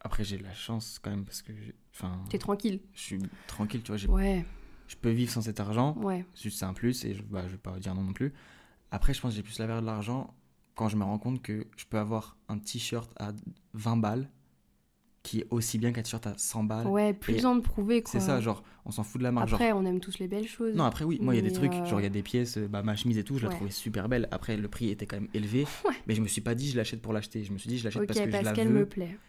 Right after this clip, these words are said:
Speaker 1: Et la preuve, il y avait que le haut et pas le bas, et on allait chercher le bas chez Zara, qui coûtait genre
Speaker 2: Ouais,
Speaker 1: vingt-cinq
Speaker 2: voilà,
Speaker 1: balles. Et
Speaker 2: voilà.
Speaker 1: pourtant, on dirait que c'est le... enfin, c'est la même matière, c'est le
Speaker 2: Ok.
Speaker 1: même truc.
Speaker 2: Ouais, je suis d'accord avec toi. Bon,
Speaker 1: Et
Speaker 2: c'est éparpillé
Speaker 1: ouais.
Speaker 2: un peu,
Speaker 1: Ouais.
Speaker 2: mais, euh, maintenant, alors, t'es dans quel état d'esprit ?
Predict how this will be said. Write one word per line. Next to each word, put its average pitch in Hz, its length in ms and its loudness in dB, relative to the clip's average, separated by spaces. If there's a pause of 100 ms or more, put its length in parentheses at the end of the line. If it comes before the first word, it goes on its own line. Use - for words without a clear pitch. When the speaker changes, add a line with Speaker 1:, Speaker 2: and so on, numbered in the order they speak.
(140)
Speaker 1:
Et 113 40 0
la 104 120 2
preuve, 147 280 2 (120)
il 110 80 -2
y - 20 2
avait 104 160 -2
que - 140 0
le 127 180 4
haut 127 80 6
et 113 40 2
pas 107 120 0
le 104 100 0
bas, 117 320 -2
et 117 60 -4
on 110 80 4
allait 107 100 4
chercher 107 220 -2
le 107 80 0
bas 110 80 0
chez - 160 -6
Zara, 110 420 -2
qui - 120 -20
coûtait - 200 2
genre 240 80 6
Speaker 2:
Ouais, 233 100 6
Speaker 1:
vingt-cinq 208 240 4
Speaker 2:
voilà, 208 200 8
Speaker 1:
balles. 202 160 4 (260)
Et - 40 -4
Speaker 2:
voilà. 202 120 4
Speaker 1:
pourtant, 151 320 4 (380)
on 117 80 2
dirait 113 260 2
que 127 60 -6
c'est 113 100 -2
le... 110 160 4
enfin, 113 160 -2
c'est 110 80 -4
la 104 100 0
même 110 120 2
matière, 127 400 0
c'est - 120 -2
le - 40 2
Speaker 2:
Ok. 104 80 2
Speaker 1:
même 120 120 2
truc. 120 300 -6 (160)
Speaker 2:
Ouais, 262 240 4 (220)
je - 80 -16
suis - 120 -6
d'accord 220 260 -2
avec 202 200 -2
toi. 185 160 -6
Bon, 202 200 4
Speaker 1:
Et 220 80 4
Speaker 2:
c'est 208 140 4
éparpillé 202 380 0
Speaker 1:
ouais. 196 60 0
Speaker 2:
un 196 60 0
peu, 254 280 4 (140)
Speaker 1:
Ouais. 107 180 -6 (380)
Speaker 2:
mais, 196 400 4
euh, 185 520 -2 (540)
maintenant, 202 380 2
alors, 196 260 0
t'es 196 140 -2
dans 185 140 0
quel 202 180 0
état 202 180 0
d'esprit ? 190 540 -4